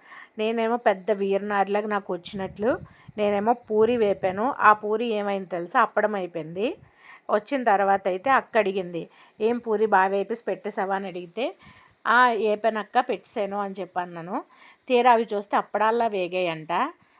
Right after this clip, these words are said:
నాకైతే తెలీదు. పెళ్ళికి ముందైతే నాకు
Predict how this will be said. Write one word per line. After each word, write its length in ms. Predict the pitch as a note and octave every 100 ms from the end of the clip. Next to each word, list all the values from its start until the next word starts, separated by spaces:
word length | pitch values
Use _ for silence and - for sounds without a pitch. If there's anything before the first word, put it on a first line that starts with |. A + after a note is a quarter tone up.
| _
నాకైతే 520 | A3 G#3+ A3+ G#3 G3+ C#4+
తెలీదు. 600 | C4 F#3 F3+ F3+ B3 F#4+ _ _ _ -
పెళ్ళికి 320 | A3+ C4+ C4
ముందైతే 480 | A3+ G#3+ F#3+ F#3 G#3+
నాకు 460 | F#3+ F3+ C4 E4+